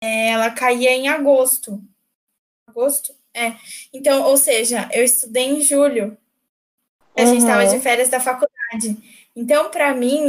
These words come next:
Speaker 1: isso daí foi, assim, mão na roda. Eu fazia online, só que eu fazia, eram aulas ao vivo. Então, eu acordava na hora que ia ter a aula,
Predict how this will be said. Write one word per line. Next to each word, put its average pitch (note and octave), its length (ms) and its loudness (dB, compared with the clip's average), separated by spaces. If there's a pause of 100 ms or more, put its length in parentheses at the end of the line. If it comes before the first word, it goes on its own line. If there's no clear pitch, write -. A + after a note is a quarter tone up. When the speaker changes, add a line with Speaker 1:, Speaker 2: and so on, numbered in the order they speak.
Speaker 1:
isso - 280 0
daí B3 440 -2
foi, A#3+ 360 -2
assim, C4 340 -4
mão A3 180 -6
na A#3+ 140 -6
roda. B3 480 -2
Eu A#3 120 -2
fazia A3+ 840 -2 (580)
online, B3+ 560 0 (360)
só C4+ 320 0
que C#4 200 -4
eu C#4 1080 4
fazia, C4+ 320 2 (100)
eram B3 340 0
aulas B3+ 440 0
ao C#4+ 160 2
vivo. A3+ 440 -4
Então, B3 320 0
eu A#3+ 200 2
acordava C4+ 880 0
na A3+ 220 -4
hora A#3 160 0
que A#3+ 180 -6
ia G#3+ 100 -2
ter A3 220 -4
a G#3+ 160 -2
aula, A#3+ 340 -4